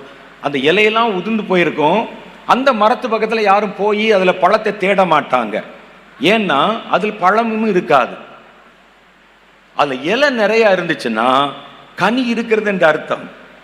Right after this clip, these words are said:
இயேசு பார்த்தீங்கன்னா, இந்த ஒரு மரம், அவருக்கு அதுல கனி இருக்குமா இருக்காதான்னு அவர் தெரியாதா? தெரியும். நமக்கு கற்றுக் கொடுப்பதற்காக காரியத்தை செய்தார். அது வழி அருகிலே நிக்குது,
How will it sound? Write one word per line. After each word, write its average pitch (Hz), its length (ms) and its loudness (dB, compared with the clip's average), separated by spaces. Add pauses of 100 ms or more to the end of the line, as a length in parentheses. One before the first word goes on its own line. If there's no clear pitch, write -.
(480)
இயேசு 233 380 -2
பார்த்தீங்கன்னா, 180 600 0
இந்த 233 300 2
ஒரு 170 200 2
மரம், 139 640 0 (420)
அவருக்கு 240 320 -2
அதுல 202 160 -2
கனி 233 280 -4
இருக்குமா 240 380 -4
இருக்காதான்னு 220 520 0
அவர் 190 220 -2
தெரியாதா? 185 600 2 (200)
தெரியும். 190 400 2 (600)
நமக்கு 135 400 -4
கற்றுக் 196 480 -2
கொடுப்பதற்காக 170 800 0
காரியத்தை 135 540 0
செய்தார். 107 400 -6 (500)
அது 117 220 0
வழி 185 340 2
அருகிலே 190 320 2
நிக்குது, 147 640 -2